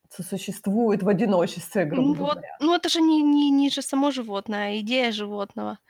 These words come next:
Speaker 1: Ну да, но
Speaker 2: Просто
Speaker 1: все
Speaker 2: будет у тебя
Speaker 1: равно.
Speaker 2: сидеть на лице всегда пчела. Kinda странно.
Speaker 1: Понимаешь, как бы пчелы, они очень именно социальные в группе, то есть они именно ин-, и они именно сосуществуют большими группами, э,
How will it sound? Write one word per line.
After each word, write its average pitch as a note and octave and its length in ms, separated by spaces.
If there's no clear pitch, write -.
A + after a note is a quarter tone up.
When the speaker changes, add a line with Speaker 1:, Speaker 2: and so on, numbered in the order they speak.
Speaker 1:
Ну C#4+ 140
да, E4 280
но A#3 160
Speaker 2:
Просто - 20
Speaker 1:
все C4 160
Speaker 2:
будет C#4 160
у - 40
тебя - 240
Speaker 1:
равно. - 20
Speaker 2:
сидеть A#3+ 380
на A3+ 120
лице A3 340
всегда G#3 360
пчела. G3 560
Kinda A3 220
странно. G3+ 600
Speaker 1:
Понимаешь, G4 380
как A3+ 180
бы G#3 80
пчелы, D4+ 360
они A#3+ 220
очень C4 380
именно A#3 220
социальные A#3 680
в G#3+ 120
группе, G#3 400
то F3 140
есть E3+ 160
они G#3 340
именно G#3+ 440
ин-, G3+ 200
и - 120
они G#3+ 300
именно A#3 260
сосуществуют A3 760
большими G3+ 420
группами, F#3+ 800
э, F3+ 920